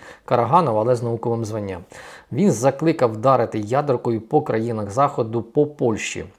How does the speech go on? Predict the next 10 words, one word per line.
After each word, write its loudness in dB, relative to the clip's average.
У 2
своїй -2
авторській 2
статті, -6
яку 2
опублікував -2
в -6
якомусь -8
там -10
журналі, -8